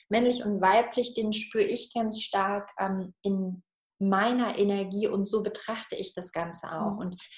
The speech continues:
Speaker 1: diese weibliche Energie steht eben für mich für, für das Weiche, für das Empfangende,
Speaker 2: Mhm.
Speaker 1: für das Kreative, für das, ähm, Verständnisvolle. Das sind die Anteile in mir, die ich als, ähm, weiblich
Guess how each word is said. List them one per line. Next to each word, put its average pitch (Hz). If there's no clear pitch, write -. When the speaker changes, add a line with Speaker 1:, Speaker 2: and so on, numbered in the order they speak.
Speaker 1:
diese 202
weibliche 220
Energie 214
steht -
eben 208
für 214
mich 226
für, 214
für 208
das -
Weiche, 220
für 226
das 208
Empfangende, 247
Speaker 2:
Mhm. 208
Speaker 1:
für 226
das 214
Kreative, 254
für 247
das, 226
ähm, 208
Verständnisvolle. 208
Das 202
sind 220
die 220
Anteile 208
in 202
mir, 208
die 196
ich 185
als, 190
ähm, 196
weiblich 185